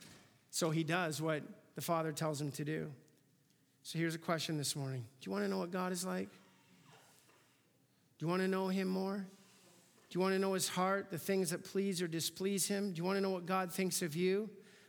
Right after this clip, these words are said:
What's important to him? What are his priorities? What does he require? If you wanna know all of those things this morning, then you look, you listen, and you see Jesus.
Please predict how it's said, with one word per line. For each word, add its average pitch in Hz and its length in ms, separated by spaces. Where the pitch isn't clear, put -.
What's 185 240
important 196 500
to 196 100
him? 196 380
What 196 200
are 185 40
his 180 160
priorities? 185 640
What 185 120
does 175 140
he 185 120
require? 185 640
If 165 120
you 233 120
wanna 240 200
know 226 160
all 226 160
of 208 120
those 214 200
things 214 280
this 190 200
morning, 202 380
then 175 160
you 175 160
look, 190 400
you 165 160
listen, 165 440
and 147 140
you 143 60
see 151 240
Jesus. 147 720